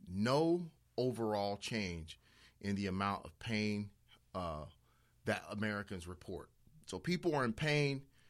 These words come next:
The drugs that we're giving them are killing them, and we have all these issues with them. What do we do?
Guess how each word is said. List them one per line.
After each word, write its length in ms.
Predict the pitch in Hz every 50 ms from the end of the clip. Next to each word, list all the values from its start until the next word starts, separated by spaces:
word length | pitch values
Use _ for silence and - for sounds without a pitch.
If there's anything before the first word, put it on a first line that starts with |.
| - - - - _ _ -
The 60 | 101
drugs 380 | 80 - 120 139 147 147 143 143
that 80 | 135
we're 140 | 101 107 113
giving 320 | 104 101 131 151 147 143 147
them 160 | 139 131 107
are 40 | 98
killing 440 | - - - 170 160 160 160 151
them, 240 | 151 147 143 147 147 - - - - _ - - - -
and 420 | - 101 101 98 98 95 92 95
we 120 | 95 101
have 180 | 101 107 101 98
all 160 | 110 120 123
these 200 | 117 113 101 95
issues 360 | 131 147 147 - 151 135 120
with 220 | 120 131 131 127 -
them. 220 | 135 127 127 127 - _ _ _ _ _ - - _ _ _ _ _ _ _ _ _ _ _ _ _ _ -
What 160 | - 113 135
do 60 | 135
we 140 | 127 123 120
do? 260 | 113 113 107 87 82